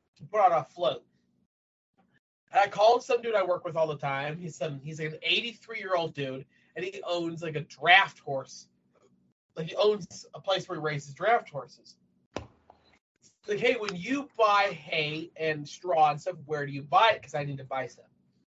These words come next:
He goes, "Uh, uh, what do you need to buy it for?" I told him, "I need it for the parade." He goes, "Oh, that's fine.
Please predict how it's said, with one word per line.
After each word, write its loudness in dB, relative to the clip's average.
He -6
goes, 2
"Uh, -6
uh, 6
what 2
do 0
you -6
need -10
to -10
buy 6
it -2
for?" -2
I 4
told 0
him, -2
"I -2
need -6
it -10
for -8
the -16
parade." 0
He -10
goes, -8
"Oh, 6
that's -2
fine. 0